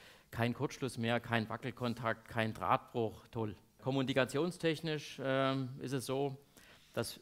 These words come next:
viele Schwierigkeiten in Automatisierungsanlagen, in der, in, im normalen, konventionell bedrahteten,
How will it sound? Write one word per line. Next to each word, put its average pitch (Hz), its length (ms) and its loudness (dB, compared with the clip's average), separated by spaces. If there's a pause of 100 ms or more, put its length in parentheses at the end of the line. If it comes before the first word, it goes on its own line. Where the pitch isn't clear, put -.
viele 160 380 0
Schwierigkeiten 151 800 0
in 135 140 -4
Automatisierungsanlagen, 143 1700 -2
in 113 160 -6
der, 110 220 0
in, 107 160 -6
im - 160 -8
normalen, 104 420 -2
konventionell 120 560 -2
bedrahteten, 123 600 -4